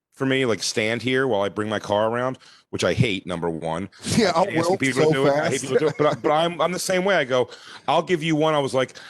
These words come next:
Speaker 1: I was holding this. Maybe I'll even make up a bullshit, which I could appreciate if people do this to me. If they go, "Oh, we, we're, like, moving, so we just kinda need to get the car in front." Like, and if they go, if they just
Speaker 2: I
Speaker 1: really even fight back, even cuntily,
Speaker 2: I, I
Speaker 1: the
Speaker 2: usually
Speaker 1: thing, "I can't
Speaker 2: go
Speaker 1: do anything 'cause I'm wrong."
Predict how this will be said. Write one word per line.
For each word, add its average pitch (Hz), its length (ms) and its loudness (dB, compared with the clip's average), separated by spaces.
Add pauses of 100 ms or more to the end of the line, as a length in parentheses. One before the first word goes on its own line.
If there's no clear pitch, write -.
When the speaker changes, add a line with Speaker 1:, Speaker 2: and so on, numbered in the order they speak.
(200)
Speaker 1:
I 131 80 2
was 135 160 4
holding 147 220 4
this. 113 100 -6
Maybe 170 160 2
I'll 190 60 4
even 190 120 -2
make 190 120 0
up 170 80 -4
a 160 40 0
bullshit, 170 640 0
which 101 180 -4
I 120 100 2
could 143 120 -2
appreciate 190 580 0
if - 100 -8
people 92 200 -4
do 92 80 -4
this 90 180 -2
to 92 60 -6
me. 82 180 -4 (380)
If 98 80 -2
they 110 100 0
go, 104 240 2
"Oh, 123 220 2
we, 120 160 -2
we're, 123 140 -2
like, 117 140 0
moving, 107 520 0
so 92 160 -4
we 95 100 -2
just - 140 -6
kinda 95 140 -2
need 95 180 -4
to 85 60 -10
get 98 180 -4
the 87 60 -12
car 95 280 2
in 85 80 -4
front." 90 380 -2
Like, 85 240 -4 (340)
and 113 100 0
if 113 120 -4
they 127 180 0
go, 117 320 2 (220)
if 123 100 -6
they 185 100 0
just 143 180 2
Speaker 2:
I 175 40 2
Speaker 1:
really 175 220 0
even 156 160 -2
fight - 160 0
back, - 160 0
even 262 200 2
cuntily, 113 680 0 (260)
Speaker 2:
I, 123 40 2
I 165 40 4
Speaker 1:
the 208 60 4
Speaker 2:
usually 190 220 4
Speaker 1:
thing, 180 100 4
"I 156 80 4
can't 143 100 4
Speaker 2:
go 131 80 2
Speaker 1:
do 247 60 2
anything 151 300 -4
'cause 101 100 -6
I'm 107 140 -2
wrong." 139 440 0